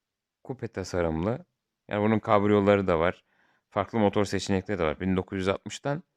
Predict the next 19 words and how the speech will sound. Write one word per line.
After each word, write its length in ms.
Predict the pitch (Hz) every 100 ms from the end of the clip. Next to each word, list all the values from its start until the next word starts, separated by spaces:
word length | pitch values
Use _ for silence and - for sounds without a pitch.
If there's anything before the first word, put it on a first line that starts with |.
| _ _ _ _ _ -
bin 100 | 107
dokuz 160 | 107 107
yüz 100 | 110
altmış 240 | - 104
ikiden 280 | - 135 131
bin 120 | 117
dokuz 160 | 113 123
yüz 100 | 113
seksene 380 | 117 - 117 110
kadar 200 | 90 82
üretilmiş. 640 | 80 78 82 101 143 - -
Bu 300 | 123 131 - -
son 300 | - 135 110
hali. 440 | 87 76 73 135 _ _ _ _ _ _ _ _ _ -
Ee, 440 | 120 107 104 98 95
bundan 340 | 95 113 123
önceki 520 | 120 120 117 - 127 - _ _ _ _ _ _
kasalarında 880 | - 117 127 113 104 101 110 135 175 _ _ _ _ _ _ _ _ _ _ _ _ _ _ _ -
bu 360 | 101 113 -